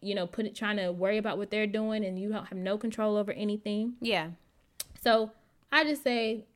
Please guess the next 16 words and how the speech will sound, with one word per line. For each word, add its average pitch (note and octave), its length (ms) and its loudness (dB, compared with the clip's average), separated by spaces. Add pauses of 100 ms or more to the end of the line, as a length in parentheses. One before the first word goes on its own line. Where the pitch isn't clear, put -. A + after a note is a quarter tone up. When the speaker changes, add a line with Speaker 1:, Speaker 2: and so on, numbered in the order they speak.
(640)
Speaker 1:
what G#3+ 200 -2
I G#3+ 60 2
have A3 160 -2
to G#3 40 -4
work G3+ 260 -2
through F#3+ 280 -2
is F3 240 -6
just F3 300 -4 (800)
being A3 200 0
more F#3+ 140 -2
personal F3+ 480 -4
with - 100 -6
myself, D#3+ 480 -8
if - 120 -20
that F3+ 120 -8
makes E3+ 240 -8